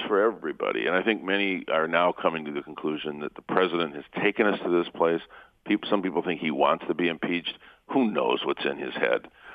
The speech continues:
But I think we all have to, at some point, answer the question: What did we do in this moment when a president is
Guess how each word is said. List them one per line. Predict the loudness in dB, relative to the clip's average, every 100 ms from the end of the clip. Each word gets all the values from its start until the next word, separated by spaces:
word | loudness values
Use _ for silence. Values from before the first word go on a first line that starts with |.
| -20 -20 _ 2
But | 4 4 0 _ _ _ _ _ _ 0
I | 2
think | 2 4
we | 4
all | 6 4
have | 0
to, | -4 -18 -16 -18 -14 -6
at | -4 0
some | 0
point, | 0 -2 -2 -6
answer | -8 -8
the | -8
question: | -2 -2 -2 -2
What | 2 2
did | 2 -4
we | -4
do | -4 -2 -2
in | -4 -8
this | -4
moment | 2 2 2 -6 -12 -12
when | -8 -8
a | -2
president | 2 2 0 -8 -10 -16 -20 -20 -20 _ -10
is | -2 0 0